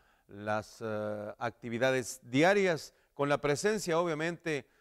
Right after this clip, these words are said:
de las autoridades. El caso, por ejemplo, de la Guardia Nacional, que mantiene sus recorridos en aquel sector,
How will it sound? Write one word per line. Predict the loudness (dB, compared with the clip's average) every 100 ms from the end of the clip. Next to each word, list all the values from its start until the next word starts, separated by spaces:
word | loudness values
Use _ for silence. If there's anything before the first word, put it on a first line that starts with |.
| _ -20
de | -4 2 2 2
las | 0 -2 -2 -2
autoridades. | -2 0 -2 0 2 2 0
El | -2 4
caso, | 4 4 2
por | -4 -4
ejemplo, | -4 -4 -6 -2 -2
de | 0 0
la | 0
Guardia | 2 2 0
Nacional, | -4 -4 -2 -2 -2 -6 _ _ _
que | -2 2
mantiene | 2 0 -2 -2
sus | -2 -4 -6 -4
recorridos | 0 2 2 0 2 0 0 0
en | -2
aquel | -2 -2 -2
sector, | -6 -4 0 0 -2